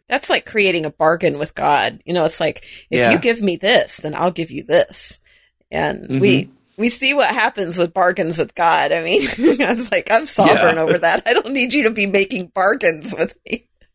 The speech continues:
Speaker 1: But there's a lot of people whose faith hinges on that, you know, where they'll say, you know, "If, if you'll save my dad from this cancer, I'll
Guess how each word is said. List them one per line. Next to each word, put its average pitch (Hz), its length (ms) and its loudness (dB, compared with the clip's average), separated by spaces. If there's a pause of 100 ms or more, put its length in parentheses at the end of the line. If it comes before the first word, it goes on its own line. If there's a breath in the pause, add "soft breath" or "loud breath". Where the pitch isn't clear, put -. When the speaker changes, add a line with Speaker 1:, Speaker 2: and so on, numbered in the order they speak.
(880 loud breath)
Speaker 1:
But 294 100 -6
there's 302 180 -2
a 311 60 -6
lot 285 160 0
of 320 100 -6
people 285 340 0
whose 214 200 -2
faith 240 280 -2
hinges 233 480 0
on 143 160 -2
that, 143 340 -4
you 214 140 -2
know, 202 160 2
where 196 180 -2 (340 soft breath)
they'll 202 140 2
say, 185 320 0
you 180 80 -2
know, 170 140 2
"If, 175 160 0
if 196 180 -4
you'll 196 140 2
save 220 360 2
my 214 180 0
dad 196 420 -2
from 185 200 -4
this 180 180 0
cancer, 180 600 -2 (400 loud breath)
I'll 175 460 0